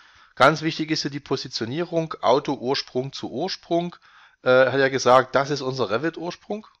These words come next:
Ja, die Frage ist, was ist unser AutoCAD Ursprung? Jetzt gehen wir mal ins AutoCAD. Äh, wo ist es? AutoCAD. So. Und der Ursprung im AutoCAD ist immer das Weltkoordinatensystem.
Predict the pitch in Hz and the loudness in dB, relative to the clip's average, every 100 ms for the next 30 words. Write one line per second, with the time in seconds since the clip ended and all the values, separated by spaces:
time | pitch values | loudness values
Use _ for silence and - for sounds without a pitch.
0 | _ _ - 117 147 151 123 120 123 123 | _ _ -2 0 0 -4 -20 -16 -12 -4
1 | 117 135 135 127 123 113 113 113 175 - | 0 0 -2 -8 -8 -8 -2 -2 -2 -4
2 | 110 - 120 - - 180 - _ _ _ | -6 -6 -12 -10 -8 -8 -10 _ _ _
3 | _ 120 110 110 107 - 110 135 - 165 | _ -12 -6 -6 -6 -6 -6 -8 -4 -4
4 | - _ _ _ _ _ _ _ _ _ | -4 _ _ _ _ _ _ _ _ _
5 | _ 117 120 131 107 104 127 160 - - | _ -6 -4 -4 -6 -8 -8 -12 -14 -18
6 | - _ _ _ _ _ _ 101 113 131 | -20 _ _ _ _ _ _ -10 -10 -10
7 | - 151 - - _ _ _ _ _ _ | -10 -12 -12 -20 _ _ _ _ _ _
8 | _ _ _ _ - - 113 160 _ _ | _ _ _ _ -14 -4 -2 -2 _ _
9 | _ - - - - 123 131 131 127 175 | _ -20 -20 -20 -8 -6 2 0 4 2
10 | 214 - 165 143 - 120 196 190 175 151 | 2 -2 -4 -4 -2 -2 -2 -4 -6 -6
11 | - 165 196 170 143 131 123 131 170 208 | -8 -4 0 2 0 -4 0 2 4 2
12 | - - 165 156 151 127 131 120 98 - | -4 -6 -4 -4 -2 0 0 -2 -10 -12
13 | - - - | -14 -16 -16